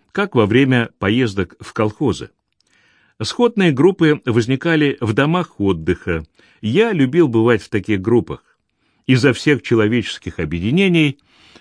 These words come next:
они больше всех соответствовали моим юношеским идеалам.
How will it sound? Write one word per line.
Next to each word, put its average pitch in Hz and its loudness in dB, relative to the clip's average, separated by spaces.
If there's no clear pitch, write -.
они 226 2
больше 175 0
всех - -6
соответствовали 131 -2
моим 123 2
юношеским 110 -2
идеалам. 76 -4